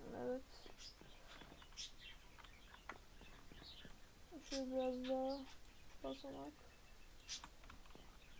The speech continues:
Sonra şuradan, e,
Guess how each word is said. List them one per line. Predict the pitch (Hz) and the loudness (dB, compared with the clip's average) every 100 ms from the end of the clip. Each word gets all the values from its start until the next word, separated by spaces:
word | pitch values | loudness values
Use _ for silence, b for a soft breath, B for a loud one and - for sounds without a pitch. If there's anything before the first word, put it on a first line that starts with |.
| - - - - - - - - - - - - - | -6 -6 -6 -8 -6 -6 -6 -8 -10 -8 -8 -8 -4
Sonra | - 320 311 320 | 8 10 12 10
şuradan, | - 320 277 285 302 330 - - - | 10 8 10 10 8 6 0 -8 -8
e, | - | 0